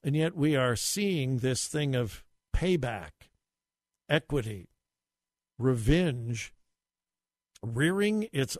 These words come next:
ugly head all over our educational system. We are seeing it in governmental structures. We are seeing it rise up everywhere. It's about time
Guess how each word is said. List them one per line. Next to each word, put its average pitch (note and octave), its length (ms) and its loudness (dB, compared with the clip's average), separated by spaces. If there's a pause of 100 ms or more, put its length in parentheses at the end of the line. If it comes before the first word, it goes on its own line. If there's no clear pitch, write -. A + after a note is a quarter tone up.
ugly D#3+ 520 0
head C3+ 500 -4 (760)
all A#3+ 300 4
over D#3+ 320 2
our C3 280 2
educational G#3+ 760 -2
system. C4+ 580 -4 (640)
We C3+ 140 2
are D3 100 4
seeing A#3 440 0
it G3 180 2
in C#3+ 260 2
governmental D3+ 800 2
structures. A3+ 1000 -6 (640)
We G3+ 220 2
are F3 140 4
seeing B3 500 0
it A3+ 180 -2
rise E3+ 580 0
up E3+ 300 -2 (600)
everywhere. A2 720 -4 (1500)
It's C#3+ 160 0
about E3 340 0
time C#3+ 680 -2